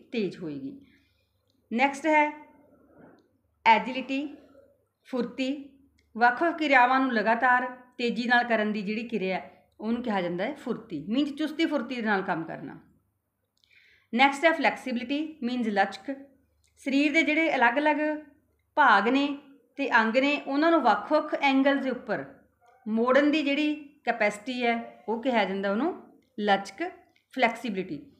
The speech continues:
ਮੀਨਜ਼ ਅਸੀਂ ਆਪਣੇ ਜਿਹੜੇ ਬਾਡੀ ਪਾਰਟਸ ਨੇ, ਉਹਨਾਂ ਨੂੰ ਕਿੰਨਾ ਕੁ ਮੋੜ ਸਕਦੇ ਹਾਂ। ਮੋੜਨ ਦਾ ਮਤਲਬ ਜਿਵੇਂ ਅਸੀਂ ਨੀਚੇ ਝੁਕ ਸਕਦੇ ਹਾਂ ਜਾਂ ਨਹੀਂ ਝੁਕ ਸਕਦੇ, ਅਸੀਂ ਗਰਦਨ ਨੂੰ ਕਿੱਧਰ ਕਿੱਧਰ ਘੁਮਾ ਸਕਦੇ ਹਾਂ, ਇਹ ਹੈ ਫਲੈਕਸੀਬਿਲਟੀ।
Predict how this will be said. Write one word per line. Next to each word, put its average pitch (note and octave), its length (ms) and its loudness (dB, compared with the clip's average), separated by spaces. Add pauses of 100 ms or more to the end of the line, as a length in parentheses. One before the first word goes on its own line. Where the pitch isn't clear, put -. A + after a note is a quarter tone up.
(140)
ਮੀਨਜ਼ D4+ 220 2
ਅਸੀਂ D#4 140 0
ਆਪਣੇ D4 220 2
ਜਿਹੜੇ C#4+ 140 2
ਬਾਡੀ A3+ 280 4
ਪਾਰਟਸ F#3+ 360 2
ਨੇ, A#3 240 -2 (540)
ਉਹਨਾਂ C4 200 2
ਨੂੰ D4+ 380 0 (340)
ਕਿੰਨਾ C#4 300 4
ਕੁ E4 240 0 (320)
ਮੋੜ B3+ 240 2
ਸਕਦੇ F3+ 340 -2
ਹਾਂ। - 80 -8
ਮੋੜਨ B3 420 2
ਦਾ D4 80 6
ਮਤਲਬ D4 440 0 (760)
ਜਿਵੇਂ C4 380 0
ਅਸੀਂ C4+ 380 -2 (260)
ਨੀਚੇ B3+ 300 -2
ਝੁਕ D4+ 220 -2
ਸਕਦੇ C4+ 360 2
ਹਾਂ C4+ 100 2
ਜਾਂ B3+ 120 2
ਨਹੀਂ A3+ 160 0
ਝੁਕ C4 160 -6
ਸਕਦੇ, A#3 420 -6 (1700)
ਅਸੀਂ B3+ 180 -4
ਗਰਦਨ A3+ 340 4
ਨੂੰ C#4 100 4
ਕਿੱਧਰ C#4 260 0
ਕਿੱਧਰ C#4+ 280 -4
ਘੁਮਾ C#4+ 240 4
ਸਕਦੇ A#3 360 0
ਹਾਂ, G#3+ 120 -4 (300)
ਇਹ A#3 120 -2
ਹੈ E4 120 2 (180)
ਫਲੈਕਸੀਬਿਲਟੀ। G#3 760 -4